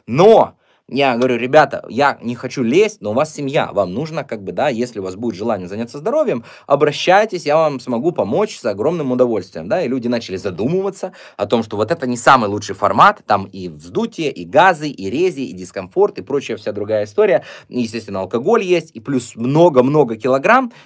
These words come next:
и люди относительно молодые, но не, хорошо, выглядят они не блестяще. Здоровье, когда у тебя двое детей,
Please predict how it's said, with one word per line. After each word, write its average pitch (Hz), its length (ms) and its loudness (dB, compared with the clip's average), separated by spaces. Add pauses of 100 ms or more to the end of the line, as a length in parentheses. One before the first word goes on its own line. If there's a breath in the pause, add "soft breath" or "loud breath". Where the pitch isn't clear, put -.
и - 60 -4
люди 156 200 2
относительно 160 360 -6
молодые, 190 600 -2 (260 soft breath)
но 147 140 -4
не, 175 180 -6 (420)
хорошо, 185 400 2
выглядят 160 360 2
они 156 160 -6
не 147 80 -4
блестяще. 139 580 -4 (520 soft breath)
Здоровье, 151 720 0
когда 113 200 0
у 151 40 2
тебя 147 180 -4
двое 143 260 0
детей, 190 520 -2